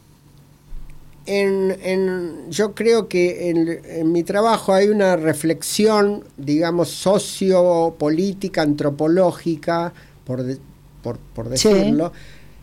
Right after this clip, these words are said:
Speaker 1: donde yo me permito el humor también, que a veces
Speaker 2: A veces el humor, y se nos acabó el tiempo, te permite decir cosas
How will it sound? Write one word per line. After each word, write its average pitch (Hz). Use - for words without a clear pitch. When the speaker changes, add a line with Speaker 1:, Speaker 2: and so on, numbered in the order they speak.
Speaker 1:
donde 180
yo 240
me 240
permito 214
el 208
humor 190
también, 135
que 139
a -
veces 180
Speaker 2:
A 202
veces 262
el 196
humor, 185
y 196
se 139
nos 127
acabó 131
el 190
tiempo, 165
te 208
permite 185
decir 165
cosas 165